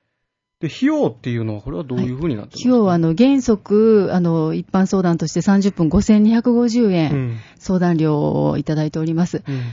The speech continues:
Speaker 2: それですね、あの、クレジットサラ金の初回無料という制度あります。
Speaker 1: はい。
Speaker 2: あと、交通事故は民事でのご相談でしたら、
Speaker 1: うん。
Speaker 2: 無料でやっておりますね。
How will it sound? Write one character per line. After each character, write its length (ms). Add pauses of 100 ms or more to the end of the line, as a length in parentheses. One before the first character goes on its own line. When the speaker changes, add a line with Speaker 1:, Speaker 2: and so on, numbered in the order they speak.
Speaker 2:
そ 180
れ 100
で 120
す 120
ね、 120
あ 120
の、 260 (340)
ク 120
レ 100
ジ 120
ッ 40
ト 180
サ 140
ラ 140
金 320
の 80
初 200
回 300
無 180
料 200
と 80
い 100
う 60
制 240
度 240
あ 100
り 100
ま 140
す。 160
Speaker 1:
は 220
い。 120
Speaker 2:
あ 120
と、 80
交 260
通 220
事 120
故 280
は 200
民 300
事 300
で 100
の 100
ご 120
相 180
談 220
で 100
し 80
た 160
ら、 240
Speaker 1:
う 40
ん。 40 (300)
Speaker 2:
無 160
料 340
で 80
や 140
っ 20
て 140
お 40
り 120
ま 100
す 140
ね。 280